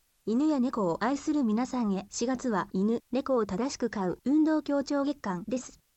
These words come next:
世の中は動物の好きな人ばかりではありません。動物が命あるものであることに鑑み、人と動物の共生に配慮し、次のことを守って、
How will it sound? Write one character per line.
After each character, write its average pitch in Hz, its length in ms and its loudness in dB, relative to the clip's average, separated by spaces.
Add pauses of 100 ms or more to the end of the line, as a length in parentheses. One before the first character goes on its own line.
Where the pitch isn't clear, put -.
世 214 100 2
の 269 100 4
中 269 240 0
は 196 200 2
動 233 200 2
物 294 240 0
の 277 100 2
好 - 80 -10
き 285 140 0
な 302 140 2
人 269 180 -4
ば 269 100 -2
か 269 100 -4
り 233 120 0
で 214 100 0
は 190 80 0
あ 175 80 0
り 190 60 0
ま 220 120 0
せ 220 160 -4
ん。 202 80 -2 (200)
動 254 200 2
物 247 240 -2
が 240 180 0
命 302 340 2
あ 302 80 2
る 240 80 2
も 202 80 4
の 226 100 2
で 220 140 0
あ 240 80 2
る 247 100 0
こ 226 100 -2
と 220 120 -2
に 190 100 2
鑑 208 420 0
み、 165 120 -2 (100)
人 262 240 -6
と - 180 0
動 240 200 0
物 247 260 -4
の 226 100 0
共 262 220 -2
生 262 220 0
に 247 80 2
配 254 240 -2
慮 214 100 0
し、 - 380 -4
次 262 240 0
の 262 80 0
こ 233 100 -2
と 220 160 0
を 190 60 2
守 202 280 2
っ - 40 -16
て、 196 240 -4